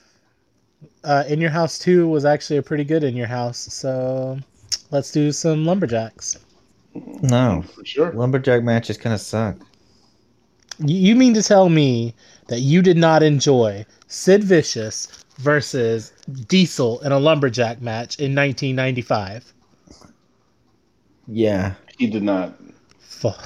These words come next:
Speaker 2: I did not.
Speaker 3: Sorry,
Speaker 1: Yeah.
Speaker 3: that's all right.
Speaker 1: You don't understand
Speaker 3: We,
Speaker 1: good wrestling, then.
Speaker 3: we, we'll wa-, we'll
Speaker 2: That's
Speaker 3: watch
Speaker 2: it.
Speaker 3: it next month.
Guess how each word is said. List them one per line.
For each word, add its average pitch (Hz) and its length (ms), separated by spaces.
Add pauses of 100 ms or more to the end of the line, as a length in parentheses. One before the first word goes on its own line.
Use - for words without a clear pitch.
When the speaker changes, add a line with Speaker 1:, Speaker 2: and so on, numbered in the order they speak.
(120)
Speaker 2:
I 95 100
did 90 200
not. 87 280 (360)
Speaker 3:
Sorry, 151 300
Speaker 1:
Yeah. 120 60
Speaker 3:
that's 170 220
all 170 120
right. 156 100
Speaker 1:
You 208 60
don't 208 160
understand 156 400
Speaker 3:
We, 123 60
Speaker 1:
good 120 140
wrestling, 113 540
then. 110 380
Speaker 3:
we, 175 100
we'll 185 320
wa-, 190 200
we'll 190 200
Speaker 2:
That's - 20
Speaker 3:
watch 175 240
Speaker 2:
it. 143 60
Speaker 3:
it - 20
next 139 280
month. 117 260